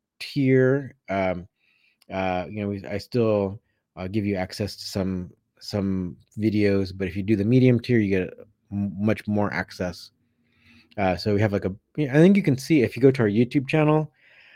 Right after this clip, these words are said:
I believe, <laughs> um, if you go just to, like,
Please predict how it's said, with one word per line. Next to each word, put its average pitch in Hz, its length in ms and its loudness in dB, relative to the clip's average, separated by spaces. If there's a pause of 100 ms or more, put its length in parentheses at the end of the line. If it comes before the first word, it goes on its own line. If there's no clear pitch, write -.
(340)
I 104 100 -2
believe, 135 1080 2 (160)
<laughs> 92 140 -6
um, 107 540 0 (260)
if 117 100 -2
you 127 80 2
go 139 160 10
just 135 300 4
to, 147 120 4
like, 113 340 2